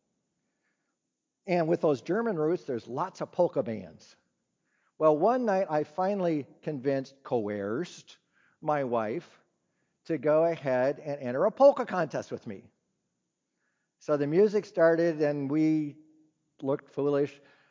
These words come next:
But at the end of it, the judge walks up and he gives us the second place ribbon.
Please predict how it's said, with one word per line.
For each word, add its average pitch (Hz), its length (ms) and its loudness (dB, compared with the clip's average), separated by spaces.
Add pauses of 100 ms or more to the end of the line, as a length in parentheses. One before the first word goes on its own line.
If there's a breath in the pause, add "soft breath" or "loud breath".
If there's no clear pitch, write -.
(100 soft breath)
But 214 140 10
at 214 140 6
the 196 160 2
end 247 260 0
of 202 140 6
it, 196 180 4
the 180 80 -2
judge 151 380 2
walks 156 360 2
up 151 300 0
and 190 100 0
he 196 80 0
gives 147 380 -2
us 180 280 -2
the 226 120 0
second 156 460 -2
place 226 340 2
ribbon. 269 580 6